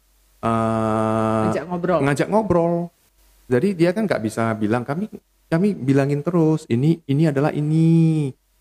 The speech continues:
Speaker 1: ini adalah ini." Terus nanti dia pi-, eh, tunjuk-tunjuk, "Oh, ini ya," dia sebutkan katanya.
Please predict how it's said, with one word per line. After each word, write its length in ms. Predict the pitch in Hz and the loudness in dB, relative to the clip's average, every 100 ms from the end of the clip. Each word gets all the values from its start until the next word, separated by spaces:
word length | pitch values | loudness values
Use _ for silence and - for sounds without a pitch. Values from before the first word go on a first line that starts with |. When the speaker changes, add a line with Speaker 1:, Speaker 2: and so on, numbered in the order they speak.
| _ - | _ -4
Speaker 1:
ini 180 | 120 143 | 0 2
adalah 280 | 147 143 147 | 2 2 0
ini." 680 | 151 151 160 165 165 160 147 | 0 0 2 4 4 4 2
Terus 160 | 123 127 | -2 -2
nanti 160 | 117 | -2
dia 160 | 139 147 | 0 0
pi-, 160 | - | -2
eh, 840 | 117 _ - 113 113 113 113 117 113 | -12 _ -2 0 2 2 2 2 2
tunjuk-tunjuk, 540 | 113 123 127 127 139 165 _ _ | 0 -2 0 0 0 0 _ _
"Oh, 380 | - 190 214 196 | 0 2 4 2
ini 400 | 175 185 202 226 | 2 2 2 4
ya," 160 | 202 170 | 4 2
dia 160 | 120 | 2
sebutkan 480 | 127 123 123 - 127 | 0 -2 -6 -4 -4
katanya. 880 | 127 123 127 127 131 131 131 131 110 | -4 -4 -4 -4 -2 -2 -2 -2 -4